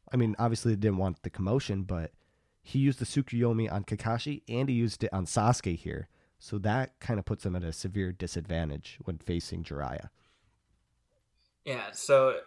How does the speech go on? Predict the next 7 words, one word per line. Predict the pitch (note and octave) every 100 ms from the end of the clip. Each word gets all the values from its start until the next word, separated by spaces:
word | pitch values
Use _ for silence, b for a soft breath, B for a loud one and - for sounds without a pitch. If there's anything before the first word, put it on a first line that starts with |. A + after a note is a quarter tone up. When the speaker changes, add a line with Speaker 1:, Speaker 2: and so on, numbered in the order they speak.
| - _ _ _ _ -
Speaker 2:
even | D#3+ D#3+ D#3+
though | D#3+ D3+
he | C#3+ C#3+
is | D3 C3+ -
this | C3+ -
all-powerful | C#3 C3 B2+ - B2+ B2+ - C3+ B2+ B2 A#2+ -
shinobi, | - C3 C3 C3 B2 B2 A#2+